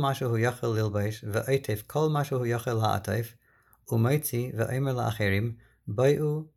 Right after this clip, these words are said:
והצילו לכם. וכל אחד ואחד לובש ומתעטף בכליו ומוציא, והרי הוא שלוי כמי המחל, שהרי מן ההפקר הם זכין. כ"ו,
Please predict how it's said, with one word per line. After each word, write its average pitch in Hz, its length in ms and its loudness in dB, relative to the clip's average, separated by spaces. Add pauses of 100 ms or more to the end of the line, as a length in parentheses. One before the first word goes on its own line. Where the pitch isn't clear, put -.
(100)
והצילו 123 840 -2
לכם. 104 440 -4 (560)
וכל 147 340 4
אחד 139 260 0
ואחד 113 360 -2
לובש 120 560 -2
ומתעטף 113 640 -2
בכליו 107 440 -2 (440)
ומוציא, 113 640 0 (540)
והרי 113 380 2
הוא 151 180 -2
שלוי 123 580 -2
כמי 127 280 -4
המחל, 127 520 -2 (500)
שהרי 113 560 2
מן 117 220 0
ההפקר 110 680 0
הם 110 360 0
זכין. 95 520 -4 (1800)
כ"ו, 139 60 4